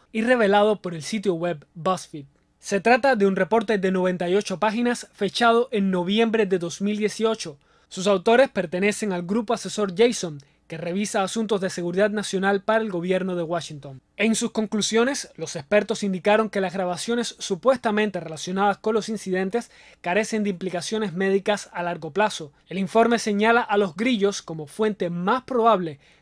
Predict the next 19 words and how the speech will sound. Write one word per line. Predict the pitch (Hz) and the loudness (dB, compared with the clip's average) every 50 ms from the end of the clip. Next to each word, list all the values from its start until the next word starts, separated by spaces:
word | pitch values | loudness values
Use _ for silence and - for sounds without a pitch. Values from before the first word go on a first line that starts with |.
| _ - | _ -12
de | 156 165 | -10 -8
los | 170 156 | -6 -6
sonidos | - 180 180 190 202 214 196 | -4 -2 -2 0 0 0 0
registrados | 202 185 165 165 - - 220 202 202 190 | -2 -6 -6 -8 -6 -2 0 0 0 0
por | - - 196 180 | -2 -4 -4 -4
el | 175 160 | -2 -2
personal | - 175 156 - - 175 190 208 220 208 | -4 -6 -6 -6 -6 -4 -2 -2 -2 -2
de | 185 180 | -4 -6
la | 165 151 | -8 -8
sede | - - 196 185 180 180 | -8 -4 -2 -2 -2 -2
diplomática. | 170 185 165 175 170 170 170 160 143 143 135 135 - _ _ _ _ _ - | -4 -6 -6 -6 -6 -4 -6 -8 -8 -12 -18 -18 -20 _ _ _ _ _ -6
El | 214 190 196 202 | -4 -2 0 -2
equipo | 175 - 233 208 220 220 | 0 -2 -2 0 2 0
asesor | 202 - - 190 - - 220 247 - | 0 0 -2 -8 -4 -2 -2 -2 0
también | - 196 185 180 180 180 | -2 -4 -2 -2 -2 -2
descartó | 185 185 - - 185 175 160 - 214 202 | -4 -4 -6 -6 -8 -8 -4 -4 -4 -4
como | - - 185 180 175 180 | -4 -6 -4 -2 0 0
altamente | 208 240 233 - 175 202 208 226 220 - 226 | 0 0 0 -2 -4 -2 -2 -2 -2 -4 -4
improbable | 208 175 - 180 170 165 196 226 214 185 170 160 147 | -6 -6 -6 -6 -2 0 2 2 2 2 -2 -6 -8